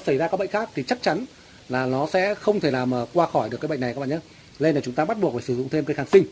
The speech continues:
Bây giờ pha như thế nào thì mình sẽ hướng dẫn tất cả các quý vị và các bạn nhé. Quý vị và các bạn hãy phải, ờ,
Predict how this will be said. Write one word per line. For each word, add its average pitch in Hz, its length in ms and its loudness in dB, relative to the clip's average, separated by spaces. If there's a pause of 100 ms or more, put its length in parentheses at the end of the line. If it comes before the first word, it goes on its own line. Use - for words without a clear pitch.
(720)
Bây 156 120 4
giờ 143 100 6
pha 180 220 4
như 175 120 4
thế 170 80 4
nào 156 240 2
thì 131 80 0
mình 127 140 2
sẽ 165 100 -4
hướng 156 160 2
dẫn 208 220 -4 (100)
tất - 140 -10
cả 139 100 -4
các 151 140 -2
quý 147 80 0
vị 202 140 -4
và 143 100 -2
các 160 60 -4
bạn 160 140 0
nhé. 185 120 4 (280)
Quý 175 80 6
vị 220 160 6
và 180 140 6
các 190 80 4
bạn 196 160 6
hãy 202 160 4
phải, 139 280 2
ờ, 143 260 0